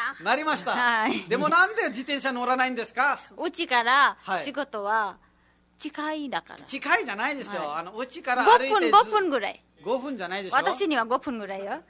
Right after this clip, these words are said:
Speaker 1: いや。
Speaker 2: ラムさんには十分。<laughs> 私には五
Speaker 1: いや、違う。
Speaker 2: 分ぐらいよ。
Speaker 1: 十分から十五分ぐらいかかるんですけど、
Speaker 2: ない、ない、ない、ない。
Speaker 1: はい。
Speaker 2: 十五分はないでしょ。
Speaker 1: 自転車では五分で行けるんだから、
Speaker 2: うん。
Speaker 1: 時間が、あの、大事ですから。
Speaker 2: でも、歩いて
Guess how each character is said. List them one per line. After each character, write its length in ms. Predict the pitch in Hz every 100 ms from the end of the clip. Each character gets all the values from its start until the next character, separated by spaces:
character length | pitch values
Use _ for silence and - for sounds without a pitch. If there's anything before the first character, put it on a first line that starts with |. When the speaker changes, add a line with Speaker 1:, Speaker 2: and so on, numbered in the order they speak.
| 175
Speaker 1:
い 40 | 202
や。 80 |
Speaker 2:
ラ 60 | 330
ム 140 | 440
さ 120 | 453 427
ん 40 |
に 60 | 320
は 100 | 233
十 140 | 330
分。 260 | - 285 277
<laughs> 320 | 262 247 294
私 220 | 294 330 262
に 60 |
は 100 | 214
五 140 | 285 254
Speaker 1:
い 40 |
や、 80 | -
違 40 |
う。 20 |
Speaker 2:
分 80 | -
ぐ 100 | 262
ら 140 | 226 220
い 100 | 214
よ。 80 | 226 -
Speaker 1:
十 140 | 220
分 260 | - 320 330
か 80 | 285
ら 100 | 214
十 200 | 226 277
五 120 | 277
分 160 | 277 269
ぐ 80 |
ら 80 | 269
い 60 | 247
か 120 | 254
か 120 | 269
る 100 | 262
ん 40 | 247
で 80 |
す 20 | 240
け 60 |
ど、 60 | 339
Speaker 2:
な 60 |
い、 40 | 349
な 160 | 320
い、 40 | 294
な 180 | 294 285
い、 80 |
な 60 | 269
い。 20 |
Speaker 1:
は 40 | 262
い。 40 |
Speaker 2:
十 140 | 262 359
五 180 | 381 370
分 180 | 392
は 140 | 320 269
な 160 | 262
い 120 | 285 269
で 80 |
し 20 | 254
ょ。 60 |
Speaker 1:
自 40 | 247
転 160 | 226
車 60 | 240
で 40 |
は 280 | 240 247 202
五 200 | 202 262
分 200 | 214 269
で 100 | 226
行 100 | 202
け 60 | 196
る 120 | 196
ん 80 | 175
だ 100 | 165
か 100 | 165
ら、 320 | 196 202 156
Speaker 2:
う 40 |
ん。 340 | 196 202 175 - _
Speaker 1:
時 140 | 160 214
間 380 | 247 320 311
が、 300 | 294 294 220
あ 40 | 214
の、 80 | 208
大 260 | 247 311
事 120 | 339 320
で 80 |
す 100 | -
か 100 | 185
ら。 80 | 131 - _ 233
Speaker 2:
で 140 | 302
も、 360 | 302 339 208 - - _ _ _ _ _ _ _
歩 340 | 233 285 339
い 60 | 339
て 340 | 277 277 214